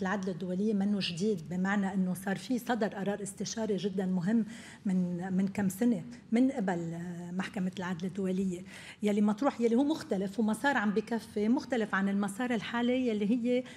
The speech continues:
الطلب يلي تقدمت فيه، آه، أفريقيا الجنوبية، آه، برمزيتها طبعًا، لأنه أفريقيا الجنوبية ب-، بتاريخها، آه، وما شهدته من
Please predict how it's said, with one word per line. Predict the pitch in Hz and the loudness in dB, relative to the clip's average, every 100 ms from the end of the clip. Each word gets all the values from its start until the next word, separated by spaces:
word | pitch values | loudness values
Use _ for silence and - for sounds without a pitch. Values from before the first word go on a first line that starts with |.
| - | -10
الطلب | 196 - 262 247 196 | -10 2 2 4 0
يلي | 190 | -2
تقدمت | 196 247 208 214 208 - | 0 -2 2 0 0 -6
فيه، | - 262 269 302 - | -2 2 2 0 -4
آه، | 185 214 | -4 -2
أفريقيا | 190 240 196 | -2 0 0
الجنوبية، | 185 190 180 160 156 - - - - - | 0 0 0 -4 -8 -12 -16 -18 -10 -2
آه، | 185 175 | 0 0
برمزيتها | 170 202 202 208 214 277 208 | 2 4 2 2 2 2 0
طبعًا، | 202 233 214 180 | -2 0 0 0
لأنه | 170 208 185 190 | -4 -2 -2 -2
أفريقيا | 175 254 214 | -4 -2 0
الجنوبية | 190 202 196 180 214 214 | 0 2 0 0 0 0
ب-، | 170 180 175 180 165 | 0 -2 -2 -2 -2
بتاريخها، | 196 208 202 247 - 190 165 - - - - 226 | 0 2 2 0 0 -4 -4 -12 -20 -20 -12 -4
آه، | 185 | 0
وما | 180 190 | 2 2
شهدته | 202 214 190 190 240 233 190 | 2 0 0 0 0 0 -2
من | 185 190 | 2 4